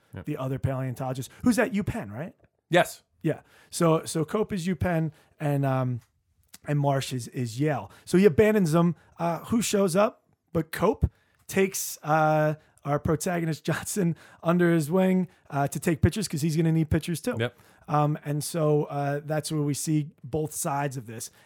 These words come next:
Speaker 2: And for the duration of the novel, Cope is seen as, yeah, having a bad temper at times, but for the most part, he's far more brilliant. He knows what's going on,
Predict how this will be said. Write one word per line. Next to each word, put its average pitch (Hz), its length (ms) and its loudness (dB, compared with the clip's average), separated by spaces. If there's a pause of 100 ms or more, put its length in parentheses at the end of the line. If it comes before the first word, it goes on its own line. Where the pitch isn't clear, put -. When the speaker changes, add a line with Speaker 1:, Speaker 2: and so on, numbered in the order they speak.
Speaker 2:
And 156 240 -2
for 160 160 -4
the 151 120 -4
duration 147 600 -2
of 127 140 -6
the 127 100 -8
novel, 139 400 -6 (200)
Cope 165 220 -4
is 139 100 -4
seen 156 200 -2
as, 135 120 -4
yeah, 180 160 2 (220)
having 196 260 0
a 180 40 0
bad 170 240 -2
temper 160 260 -2
at 143 80 -4
times, 170 200 -4
but 156 80 -12
for - 80 -12
the 151 80 -4
most 160 260 -2
part, 151 240 -2 (160)
he's 170 200 -4
far 160 240 0
more 170 180 2
brilliant. 123 500 -4 (440)
He 160 120 -2
knows 160 320 4
what's 147 180 -8
going 135 300 -2
on, 127 300 -8